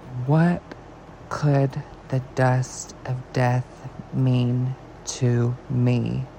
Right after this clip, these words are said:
mean to you?" I sat and I pondered on it, and I think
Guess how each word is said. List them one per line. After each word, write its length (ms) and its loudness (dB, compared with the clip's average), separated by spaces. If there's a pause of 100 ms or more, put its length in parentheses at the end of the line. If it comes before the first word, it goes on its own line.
(180)
mean 520 4
to 480 0 (260)
you?" 540 0 (1400)
I 100 6
sat 340 4
and 100 6
I 80 6
pondered 500 4
on 200 2
it, 120 2
and 560 2
I 140 4
think 500 2